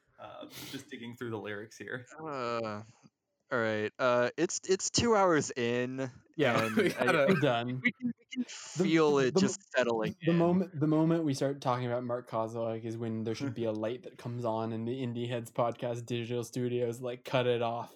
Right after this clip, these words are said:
Speaker 4: And now. <laughs>
Speaker 3: Oh God. Okay. What, what album do we have? Uh, what album i-, is next on the discussion board? Uh, we're gonna try our best to do these in order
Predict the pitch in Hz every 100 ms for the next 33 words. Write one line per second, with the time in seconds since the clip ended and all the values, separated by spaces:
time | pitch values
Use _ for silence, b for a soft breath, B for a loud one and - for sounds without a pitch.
0 | - 139 135 139 143 131 127 131 - -
1 | - - - - 415 - - 403 - 440
2 | - 427 466 - - 349 285 427 - -
3 | 403 - - - b b b b b b
4 | - 180 131 110 113 107 101 143 143 139
5 | 113 120 120 151 185 147 180 196 175 147
6 | 139 131 120 113 110 - 127 120 143 151
7 | 139 135 123 120 117 120 110 117 117 -
8 | 113 107 104 101 101 110 104 110 104 101
9 | 104 117 110 123 202 214 - 156 165 165
10 | 123 131 151 - 117 117 127 131 123 110
11 | 104 104 104 117 143 147